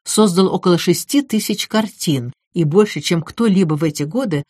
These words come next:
сохранил романтическое мироощущение. Айвазовский – очень крупный мастер, и русская пейзажная школа может гордиться его творчеством.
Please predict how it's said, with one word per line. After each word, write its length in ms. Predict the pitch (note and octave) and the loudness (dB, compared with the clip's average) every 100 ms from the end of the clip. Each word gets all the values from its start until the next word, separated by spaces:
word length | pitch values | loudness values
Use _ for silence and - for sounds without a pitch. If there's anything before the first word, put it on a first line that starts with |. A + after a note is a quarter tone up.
| _ | _
сохранил 560 | - F#3 - E3 F#3+ G3+ | -6 -4 -2 0 2 2
романтическое 800 | E3+ D#3+ D3+ F#3 F#3 F3 - D#3+ | 2 0 -2 -6 -6 -6 -4 -2
мироощущение. 1040 | D3+ D3 D3 - D3 - A#2 G2 D#2+ - - _ _ _ _ _ | -2 -2 -4 -6 -6 -6 -6 -6 -8 -14 -20 _ _ _ _ _
Айвазовский – 760 | - D3+ D3+ D3+ G#3+ - - C#3+ _ _ | -4 -2 0 0 -2 -4 -4 -6 _ _
очень 320 | - F#3+ - F3+ | -2 0 0 -2
крупный 460 | F3 D3+ - D#3 | -2 -6 -4 -4
мастер, 480 | D3 G3 G#3+ - C3+ _ _ | 0 -2 -2 -6 -10 _ _
и 80 | - | -2
русская 340 | E3+ F3 - D#3 | 0 0 -2 -2
пейзажная 600 | D#3+ D#3 D#3 C#3+ C#3+ C3+ | 0 0 0 -2 -4 -8
школа 420 | - A3 F#3+ C#3+ _ - | -6 -2 0 -2 _ -4
может 320 | E3 F3 D#3 | 0 0 0
гордиться 640 | D#3 F#3+ D3+ C#3+ B2+ - | 0 0 0 -2 -4 -6
его 180 | C3 C#3+ | -4 -6
творчеством. 840 | D3 C3+ G#2+ - A2+ - F2+ F#2 | -6 -10 -8 -10 -12 -14 -16 -16